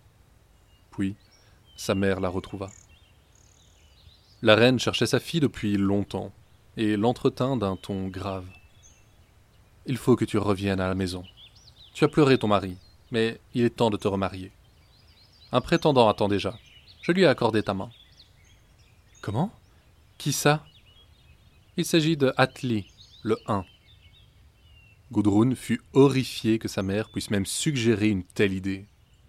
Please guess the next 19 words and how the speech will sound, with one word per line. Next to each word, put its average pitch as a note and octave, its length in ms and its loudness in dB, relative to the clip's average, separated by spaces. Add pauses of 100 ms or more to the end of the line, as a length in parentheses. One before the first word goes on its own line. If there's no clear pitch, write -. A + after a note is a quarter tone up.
(440)
Le A2+ 160 4
nom C#3+ 220 6
d'Atli A#2+ 640 0
était A#2+ 180 2
redouté A2+ 360 4
dans G#2 140 2 (120)
toute A2 240 -2
l'Europe. F#2+ 360 -4 (760)
Il A2 100 -6
s'agissait C#3+ 440 0
d'un G#2+ 100 -2
tyran A2 400 -6
impitoyable, G2 1000 -4 (380)
mais A2 240 -2 (220)
ce - 180 -4
n'était D3 280 2
pas - 280 0
le F#2 100 -2
pire. - 480 -14